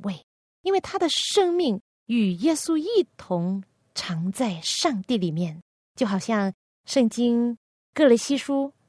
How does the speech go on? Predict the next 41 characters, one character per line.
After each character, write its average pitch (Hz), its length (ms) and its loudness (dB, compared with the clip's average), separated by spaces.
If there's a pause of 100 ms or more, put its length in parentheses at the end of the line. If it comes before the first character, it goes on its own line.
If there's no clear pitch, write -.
三 277 340 0
章 262 340 -2 (160)
四 - 380 0
节 208 180 2
里 185 140 0
面 175 340 0 (440)
告 311 100 8
诉 247 160 0
我 233 60 4
们 180 120 2
说： 240 320 0 (440)
“基 359 160 6
督 349 400 2
是 - 320 0
我 226 300 2
们 170 180 0
的 240 100 4
生 226 320 -2
命， 196 240 0 (340)
他 403 160 -6
显 202 440 -2
现 262 200 0
的 208 80 2
时 - 200 -2
候。” 170 240 -4 (300)
你 254 120 4
们 220 340 4 (280)
要 320 280 0
与 208 160 -2
他 226 520 -6 (180)
一 330 200 -2
同 185 460 -2
显 175 420 0
现 214 380 0
在 170 420 -4
荣 226 400 4
耀 311 260 0
里。 180 180 -4 (380)
当 180 420 4
耶 185 140 4
稣 185 480 0